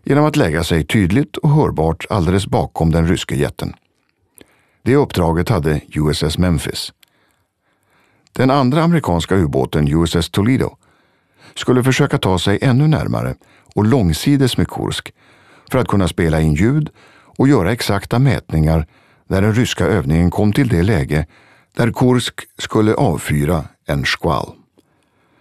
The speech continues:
Om denna torped hade kommit i bruk under det kalla kriget så hade den i ett slag förändrat den sjömilitära maktbalansen i världen. Den hade garanterat Sovjetunionen herravälde till havs,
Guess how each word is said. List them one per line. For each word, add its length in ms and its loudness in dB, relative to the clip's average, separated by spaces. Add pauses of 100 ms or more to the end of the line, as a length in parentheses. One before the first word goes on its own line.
(960)
Om 160 4
denna 240 2
torped 500 0
hade 140 0
kommit 280 0
i 40 2
bruk 380 0
under 180 2
det 100 0
kalla 240 -2
kriget 520 -4 (920)
så 140 -2
hade 280 2
den 180 2
i 60 2
ett 140 -2
slag 340 0
förändrat 720 -2
den 180 0
sjömilitära 680 0
maktbalansen 920 -2
i 140 -4
världen. 340 -6 (1300)
Den 160 0
hade 180 2
garanterat 680 0
Sovjetunionen 840 2
herravälde 520 0
till 140 -4
havs, 380 -4